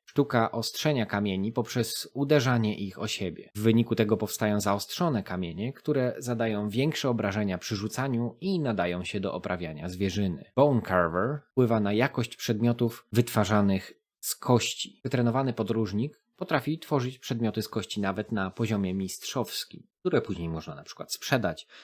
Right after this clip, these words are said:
lub założyć. Pisanie to też jest umiejętność, która wpływa jakby na tworzenie rzeczy, ponieważ jest to umiejętność tworzenia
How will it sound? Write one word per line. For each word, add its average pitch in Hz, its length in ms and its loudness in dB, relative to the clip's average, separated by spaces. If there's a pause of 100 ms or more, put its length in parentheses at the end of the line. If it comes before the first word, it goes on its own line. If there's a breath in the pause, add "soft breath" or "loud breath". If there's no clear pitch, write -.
(320 loud breath)
lub - 280 -4 (140)
założyć. 82 840 -4
Pisanie 113 840 0
to 107 100 -8
też 123 160 0
jest 101 120 0
umiejętność, 101 600 4
która 92 520 -2 (240 loud breath)
wpływa 95 320 6
jakby 80 180 -4
na 82 120 -4
tworzenie 92 480 -2
rzeczy, 156 340 2
ponieważ 170 380 0
jest 170 140 -6
to 175 180 0
umiejętność 143 520 -4
tworzenia 110 600 4